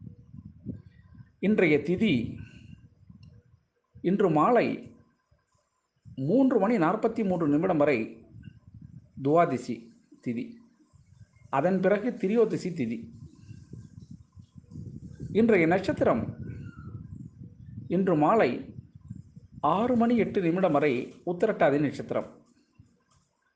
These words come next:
அதன் பிறகு ரேவதி நட்சத்திரம்.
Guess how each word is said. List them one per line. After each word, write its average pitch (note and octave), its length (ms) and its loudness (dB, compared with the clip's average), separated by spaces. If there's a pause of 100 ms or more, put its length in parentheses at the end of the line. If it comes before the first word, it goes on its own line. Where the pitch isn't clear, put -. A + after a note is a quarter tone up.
(440)
அதன் D#3+ 260 2
பிறகு F#3+ 640 2 (1400)
ரேவதி F3 340 4
நட்சத்திரம். A#2 520 -2